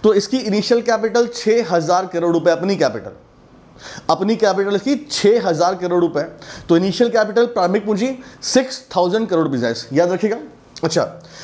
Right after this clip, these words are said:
public sector bank will maintain fifty-one percent ownership in the N A R C L, दोस्तों।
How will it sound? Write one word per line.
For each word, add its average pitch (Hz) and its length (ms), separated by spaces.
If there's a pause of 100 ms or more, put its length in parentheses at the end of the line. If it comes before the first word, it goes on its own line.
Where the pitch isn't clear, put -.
(280)
public 220 320
sector 269 340
bank 247 320
will 254 220
maintain 208 520
fifty-one 233 580
percent 240 440
ownership 190 460
in 190 180
the 214 80 (100)
N 175 80
A 170 60
R 165 60
C 170 100
L, 160 40
दोस्तों। 156 240